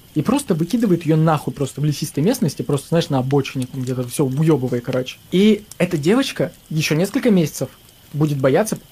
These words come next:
прийти в участок и маме, вообще хоть кому-то о чем-то рассказать. Она будет держать это в себе.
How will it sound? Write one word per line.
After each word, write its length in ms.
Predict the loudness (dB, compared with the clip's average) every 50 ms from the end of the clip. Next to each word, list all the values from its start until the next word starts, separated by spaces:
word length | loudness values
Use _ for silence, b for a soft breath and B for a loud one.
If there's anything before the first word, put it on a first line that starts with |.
| -14 -8
прийти 300 | -8 -8 -2 0 0 0
в 360 | 0 0 0 2 2 2 0 -2
участок 500 | -8 -4 -2 -2 -2 -2 -6 -10 -12 -12 -20 -20 -20 -20 -20 -6 0
и 560 | 2 2 4 4 4 4 4 2 2 0 0
маме, 380 | 0 0 2 4 4 4 2 2
вообще 300 | 0 -2 0 2 0 2
хоть 180 | 0 0 -2
кому-то 340 | 0 4 6 6 6 4 2
о 60 | -2
чем-то 260 | 0 0 -2 -2 0 -2
рассказать. 440 | -2 -2 -4 -4 -4 -2 -4 -4 -6 -16 -20 -20 -20 -20 -20 -8 -2
Она 180 | 0 2 2
будет 180 | 2 2 0 2
держать 300 | 0 0 2 2 0 0 -4 -16 -20 _ -6
это 220 | -4 -2 -2 -2
в 60 | -2
себе. 320 | -2 -2 0 0 0 -2